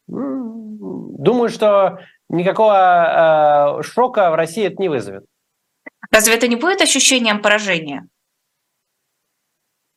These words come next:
Speaker 1: Э, сложно сказать, может, и будет, э, но, э, вот как-то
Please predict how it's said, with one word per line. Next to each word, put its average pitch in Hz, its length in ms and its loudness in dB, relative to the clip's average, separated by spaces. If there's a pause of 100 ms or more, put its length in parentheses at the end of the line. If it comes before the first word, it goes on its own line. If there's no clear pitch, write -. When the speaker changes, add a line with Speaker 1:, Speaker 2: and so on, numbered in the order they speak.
(140)
Speaker 1:
Э, 240 280 4
сложно 330 420 0
сказать, 262 440 0
может, 269 260 -2
и - 40 2
будет, 196 560 -2
э, 190 200 0
но, 220 840 0
э, 160 360 -4
вот 196 260 -6
как-то 233 340 -2